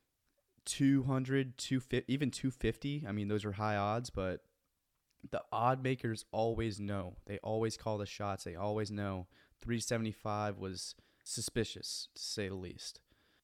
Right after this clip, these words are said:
let's see what else happened. So, Tottenham, they rolled over Southampton four to one.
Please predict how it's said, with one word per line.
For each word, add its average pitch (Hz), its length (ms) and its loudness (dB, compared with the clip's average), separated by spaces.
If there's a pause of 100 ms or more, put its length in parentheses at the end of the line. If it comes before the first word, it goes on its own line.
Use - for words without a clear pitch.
(220)
let's 120 160 2
see 131 100 6
what 117 140 6
else 104 200 2
happened. - 420 -6
So, 101 480 2 (520)
Tottenham, 131 540 4 (140)
they 110 140 4
rolled 110 220 4
over 107 220 2
Southampton 110 760 0
four 110 300 -2
to 101 60 2
one. 107 400 -2